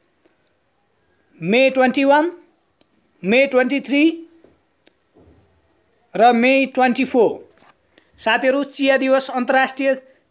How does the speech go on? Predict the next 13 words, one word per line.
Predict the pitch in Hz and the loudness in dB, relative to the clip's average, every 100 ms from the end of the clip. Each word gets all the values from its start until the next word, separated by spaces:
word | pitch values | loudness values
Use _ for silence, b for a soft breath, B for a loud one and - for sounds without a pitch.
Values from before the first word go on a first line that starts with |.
| - | -4
चिया | 262 262 | 0 2
दिवस | 254 254 254 | 2 -2 -4
कहिले | - 247 254 | -2 0 0
मनाइन्छ, | 254 240 240 226 | 0 0 -2 0
अर्थात् | 240 240 233 247 226 | 4 4 2 0 -2
इन्टरनेसनल | 220 233 247 - 247 247 - | -6 -6 -6 -2 -2 -2 -6
टी | - 247 | -4 -2
डे | 220 240 240 | 0 2 2
कहिले | 233 233 | 2 2
मनाइन्छ | 226 233 226 | 2 0 0
भनेर | 240 208 214 | 0 2 0
सोधेको | 220 214 | 2 2
छ। | 208 | 2